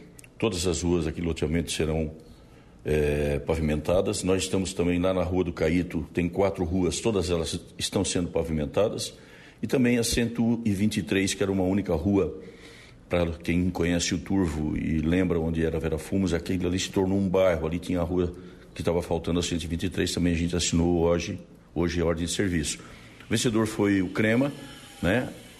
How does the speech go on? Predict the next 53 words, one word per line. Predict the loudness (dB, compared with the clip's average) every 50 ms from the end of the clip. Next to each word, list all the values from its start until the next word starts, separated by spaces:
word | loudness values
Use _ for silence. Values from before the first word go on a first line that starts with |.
| -20 -14 -6
É, | -2 0 0 0
segundo | 0 0 -2 0 0 2 2 2
informações | 2 0 0 0 0 0 0 0 -2 -2
que | 0 -2
eles | 0 2 2
nos | 0 0 0
passou | -2 -2 -2 -2 0 0 0
aqui | -2 0 0
há | -2 -2
pouco, | 0 0 2 2 2 0 -4 -10 -12 -14 -14 -18 -20 -20 -20 -6
amanhã | -2 0 2 4 4 4 4 4 4 4
mesmo | 4 4 4 2 2 2 0 0 0 -2 -4 -4
ele | -4 -2 -2 0
já | 0 0 0
começa | 0 0 0 2 2 2 0 0 -4
a |
fazer | -2 -2 -2 -2 0 -2
a |
cento | -2 -2 -2 -4 -4 -2
e |
vinte, | -2 0 0 -2
a | -4 -6 -6 -4 -2 -2 0
cento | 0 0 -2 0
e | 0
vinte | 0 0 0
e | 0
três, | 0 2 2 2 0 -2 -6 -10 -16 -18 -18 -18 -14 -2
e | -2
depois | -2 0 2 2 2
ele | 2 2 0
parte | 0 2 2 2 2 0 -2 0
lá | 2 2 2
pro | 2 0 -2
loteamento | -2 -2 0 -2 -2 0 0 -2 -2
do | -4 -6
Clésio | -2 0 0 2 2 0 0 -4 -6 -8 -10 -16 -20 -20 -20 -20 -14 -4
pra | -4 -2
fazer | 0 0 0 0 0 0
a |
trezentos | 0 0 -2 0 0 0 0 0
e | -2
vinte | -2 0 0 0 0 -2
e | -6 -2 -2 -2 0
trezentos | 0 -2 -2
e | 0
vinte | 0 0 -2 -2 -2
e | -4
um. | -4 -4 -8 -12 -18 -18 -8 -2
Então | 0 0
é | 2
com | 2 2
muita | 2 2 4 2
alegria, | 0 0 0 0 0 2 2 2 0